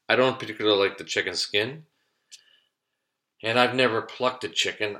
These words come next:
unlike one of my friends who spent, uh, a couple hours on the weekend plucking chickens. Um, the next song is my masterpiece. I think it's, it's by far my best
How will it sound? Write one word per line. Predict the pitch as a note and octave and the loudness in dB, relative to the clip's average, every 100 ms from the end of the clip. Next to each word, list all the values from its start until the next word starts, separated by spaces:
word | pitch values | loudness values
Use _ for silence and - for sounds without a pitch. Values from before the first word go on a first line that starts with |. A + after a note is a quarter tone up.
| - | -14
unlike | F2+ E2 - | -10 -10 -8
one | D#2+ | -10
of | D#2 | -8
my | D2+ | -10
friends | - D#2+ E2 E2 | -10 -10 -10 -10
who | - D#2+ - - | -12 -12 -14 -12
spent, | - F#2 F2 - _ _ F2+ | -10 -8 -10 -12 _ _ -8
uh, | F2 F2+ | -6 -6
a | |
couple | E2+ - F#2 | -6 -8 -4
hours | F2 F#2+ F2+ | -2 -2 -2
on | G2 | -4
the | |
weekend | G2+ G2+ F2+ D#2+ | -4 -4 -6 -8
plucking | E2 D#2+ E2+ | -10 -12 -12
chickens. | D#2 D#2 E2+ D#2+ - _ _ _ _ _ _ _ _ _ _ - - _ | -10 -12 -12 -16 -18 _ _ _ _ _ _ _ _ _ _ -12 -12 _
Um, | - - F#2+ F#2+ F2+ G2 | -20 -18 -18 -18 -18 -14
the | G2+ | 0
next | C3+ - | 2 4
song | - G#2+ G#2+ A#2+ C#3+ A#2 _ | 2 2 2 0 -2 -10 _
is | F#2+ F2 | -8 -2
my | F#2 | -2
masterpiece. | F#2 F#2 F#2 F#2 - E2 D#2+ | 0 -2 -2 -6 -10 -10 -10
I | D#2+ | -10
think | E2 E2+ D#2+ | -10 -12 -12
it's, | E2 - - | -12 -10 -10
it's | F2+ E2+ - | -12 -10 -10
by | - E2+ | -10 -14
far | - - E2+ E2 - - _ _ _ | -8 -4 -4 -4 -8 -20 _ _ _
my | E2 E2 E2 D#2 _ | -10 -6 -6 -8 _
best | G2 F2+ - - | -4 -2 -4 -8